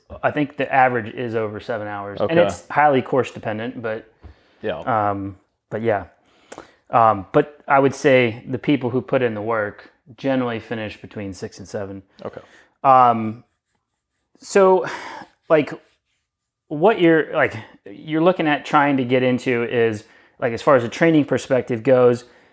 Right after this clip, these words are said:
Speaker 1: is your, your peak hours, let's just put it that way. So the biggest weeks of training that you're gonna do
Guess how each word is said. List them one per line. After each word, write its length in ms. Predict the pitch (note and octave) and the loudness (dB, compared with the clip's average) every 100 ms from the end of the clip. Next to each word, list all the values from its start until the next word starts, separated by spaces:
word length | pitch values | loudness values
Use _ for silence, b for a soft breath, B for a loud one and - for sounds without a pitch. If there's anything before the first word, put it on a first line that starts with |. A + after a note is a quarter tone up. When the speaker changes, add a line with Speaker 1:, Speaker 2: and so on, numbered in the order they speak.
| b b | b b
Speaker 1:
is 440 | D3 C#3+ C#3 - - | 2 4 4 0 0
your, 320 | D#3+ F3+ F3 | 4 4 2
your 440 | D3+ D3 C3+ B2+ G#2+ _ _ _ _ | 0 2 2 0 -4 _ _ _ _
peak 340 | - G#3 - - | -6 -4 -4 -4
hours, 680 | D3 C3 C#3 A2+ G#2+ A#2+ A#2 - | 2 4 4 2 0 -4 -8 -12
let's 160 | A2+ | -12
just 320 | A#2 - - | -12 -16 -12
put 100 | - | -6
it 80 | A#2 | -2
that 240 | A2+ A2+ - | 0 0 -2
way. 160 | G#2+ G#2 | -8 -4
So 440 | - A2+ G#2 A2 | 0 2 2 -2
the 140 | B2+ A#2 | -4 -4
biggest 540 | G#2 - F3 D#3+ D#3+ | -2 2 4 4 2
weeks 320 | C3 C3+ B2+ | 2 2 0
of 80 | A#2+ | -6
training 420 | - C3 A#2+ A#2 | -4 0 0 0
that 120 | A2+ A#2+ | -4 -6
you're 100 | A2+ | -6
gonna 140 | A#2 | -6
do 380 | G#2+ A2+ A2 | -2 -2 -2